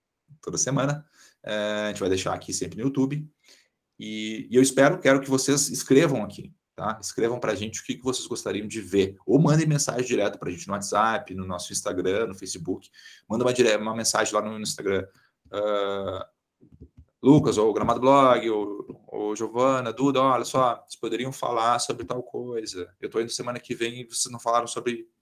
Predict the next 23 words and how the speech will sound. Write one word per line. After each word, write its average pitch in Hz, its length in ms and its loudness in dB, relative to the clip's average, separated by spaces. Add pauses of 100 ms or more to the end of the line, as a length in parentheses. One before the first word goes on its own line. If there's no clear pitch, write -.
(160)
tal 113 200 -2
coisa, - 420 -2 (160)
tá? 87 240 -6 (300)
Lembrem 131 580 0 (220)
de - 80 -12
fazer 107 260 0
isso, 92 320 -2
porque - 240 -10
a 95 40 -2
gente 95 120 -8
vai 92 120 -2
conseguir 95 340 -8
fazer 92 300 -6
um, 95 260 -8
um, 87 360 -16 (1080)
uma, 85 400 -8 (140)
entregar 98 480 4
melhor 101 400 4
pra - 100 -2
vocês, 95 320 -2
uma 90 160 -8
programação 92 480 -4
melhor. 98 360 -4